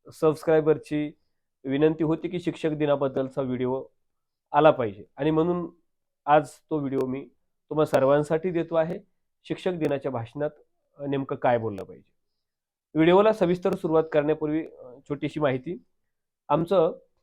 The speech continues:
सत्तावीस, अठ्ठावीस, एकोणतीस तारखेला तीन दिवसाचं निवासी प्रशिक्षण होणार आहे. त्या प्रशिक्षणाची बुकिंग तुम्ही करू शकता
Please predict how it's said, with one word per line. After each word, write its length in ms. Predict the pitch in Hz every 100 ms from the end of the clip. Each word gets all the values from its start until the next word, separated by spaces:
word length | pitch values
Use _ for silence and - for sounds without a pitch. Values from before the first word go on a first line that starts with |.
| _ _ -
सत्तावीस, 340 | 151 190 202
अठ्ठावीस, 380 | 160 156 180 170
एकोणतीस 420 | 165 160 160 165
तारखेला 340 | 151 147 151 147
तीन 260 | - 156
दिवसाचं 440 | 151 139 143 151 143
निवासी 320 | 151 160 160
प्रशिक्षण 440 | 180 151 143 -
होणार 260 | 131 135 135
आहे. 200 | 127 156 _ _ _ _ -
त्या 60 | 151
प्रशिक्षणाची 580 | 151 143 151 151 143
बुकिंग 360 | 156 143 151 151 147 _ _ -
तुम्ही 160 | 151
करू 180 | 151 139
शकता 340 | 143 156 175